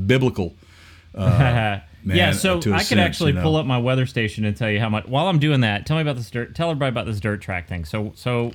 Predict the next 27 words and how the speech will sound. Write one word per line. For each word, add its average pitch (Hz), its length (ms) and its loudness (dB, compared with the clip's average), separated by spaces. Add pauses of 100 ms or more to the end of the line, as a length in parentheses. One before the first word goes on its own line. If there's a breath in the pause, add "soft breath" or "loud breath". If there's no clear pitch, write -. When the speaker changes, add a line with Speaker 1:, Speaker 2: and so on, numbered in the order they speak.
Speaker 2:
uh, 117 300 -2
it, 127 260 -4
obviously 160 360 0
Speaker 1:
Yeah. 147 60 2
Speaker 2:
they 131 100 4
had 131 180 0
a 117 60 2
lot 117 220 2
of 107 60 0
rain 107 200 2
they 104 100 4
had 107 140 0
to 98 60 -2
postpone, 95 580 -2
but 104 140 -6
then 110 180 2
Speaker 1:
Yeah, 117 80 6
Speaker 2:
li-, 120 180 -4
Speaker 1:
they 131 60 2
had 143 100 4
a - 20 4
Speaker 2:
it - 20 6
Speaker 1:
lot 156 160 6
of 165 80 4
Speaker 2:
happened. - 0 -
Speaker 1:
rain, 151 280 6
had, 143 260 2